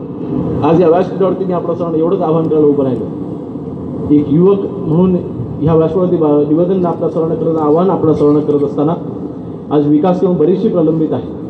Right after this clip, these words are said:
आणि विकास कामं करण्यासाठी ह्या कोकणामध्ये फक्त आणि फक्त शिवसेना आणि भाजप ह्या युतीच्या सरकारने सिद्ध करून दाखवलेलं आहे. आणि पुन्हा एकदा या महाराष्ट्र राज्यावरती, ह्या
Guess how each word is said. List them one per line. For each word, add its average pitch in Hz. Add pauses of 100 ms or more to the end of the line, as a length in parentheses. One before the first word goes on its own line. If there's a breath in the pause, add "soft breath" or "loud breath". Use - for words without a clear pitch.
(560)
आणि 151
विकास 175
कामं 180
करण्यासाठी 175 (320)
ह्या 175
कोकणामध्ये 175
फक्त 170
आणि 175
फक्त 165 (160)
शिवसेना 175
आणि 175
भाजप 151
ह्या 165
युतीच्या 156
सरकारने 175 (420)
सिद्ध 165
करून 160
दाखवलेलं 143
आहे. 123 (840)
आणि 147
पुन्हा 156
एकदा 202
या 190
महाराष्ट्र 180
राज्यावरती, 165
ह्या 170